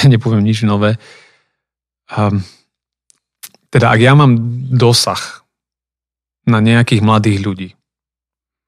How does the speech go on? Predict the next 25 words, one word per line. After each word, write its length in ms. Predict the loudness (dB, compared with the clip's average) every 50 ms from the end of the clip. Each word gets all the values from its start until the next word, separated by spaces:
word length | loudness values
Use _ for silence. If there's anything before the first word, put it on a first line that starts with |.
| _ _ _ _ _ _ _ _ _ _ _ _ _ _ _ _
ktorých 240 | -4 -2 0 0 2
mám 240 | 2 2 2 0 0
vo 40 |
svojom 280 | -2 -2 0 -2 0 -2 -2 -4
okolí, 480 | -4 -4 -2 0 2 2 2 2 0 0 -4 _ _ _ _ _ _ _ _ _ _ _
hm, 280 | -10 -8 -8 -8 -8 -8
s 40 |
ktorými 320 | -6 -2 0 2 2 2 2
sa 320 | 0 0 0 -2 0 0
nestretám, 400 | 0 0 0 -2 -4 -4 -2 -2
že 160 | -2 0 0
nejak 240 | 0 0 0 -2 -4
tak 240 | -4 -4 -4 -4 -2
iba 80 | -2 -2
náhodile, 640 | 0 0 0 0 0 0 0 0 0 0 0 0
že 160 | 0 -2 -2 -2
sem 320 | -2 -2 0 -2 -2 -2
tam 240 | -2 -2 0 0 0
raz, 240 | 0 0 -2 0 0
ale 240 | -2 -2 -2 -2
že 80 | -4 -4
sa 240 | -4 -4 -4 -4 -4
vidíme 320 | -4 -2 0 2 2 2
relatívne 560 | 4 2 2 2 0 0 2 2 2 2 2 0 _
často, 560 | -10 -12 -8 -6 -6 -6 -2 0 0 0 0